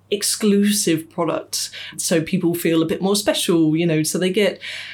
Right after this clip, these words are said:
unique experiences and products that no one else does? So there are always ways that customer retention is evolving, that you can offer that a, a different experience that just means they keep coming back and going, "I want to shop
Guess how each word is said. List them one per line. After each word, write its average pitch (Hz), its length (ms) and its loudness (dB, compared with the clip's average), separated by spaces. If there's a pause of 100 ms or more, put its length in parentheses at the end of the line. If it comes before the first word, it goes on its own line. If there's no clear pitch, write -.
(420)
unique 208 560 6
experiences 170 760 0
and 160 100 0
products 156 320 -2
that - 160 -8
no 180 300 2
one 165 160 2
else 151 280 0
does? 143 680 -4
So 156 420 0 (160)
there 170 240 2
are - 100 0
always 180 720 4
ways 151 260 2
that - 140 -8
customer 151 380 -6
retention 156 520 -4
is 156 220 -2
evolving, 147 720 -2 (320)
that 151 100 0
you 170 180 4
can 180 140 0
offer 151 460 -2
that - 280 -4 (440)
a, 156 140 -2 (180)
a 165 80 0
different 240 340 0
experience 156 600 -2
that 151 180 0
just 170 180 -4
means 165 220 -2
they 156 100 -6
keep 202 340 -2
coming 165 240 -2
back 156 160 -2
and 170 120 -2
going, 156 240 -2 (100)
"I 175 140 4
want 180 220 2
to 170 80 -2
shop 151 360 -2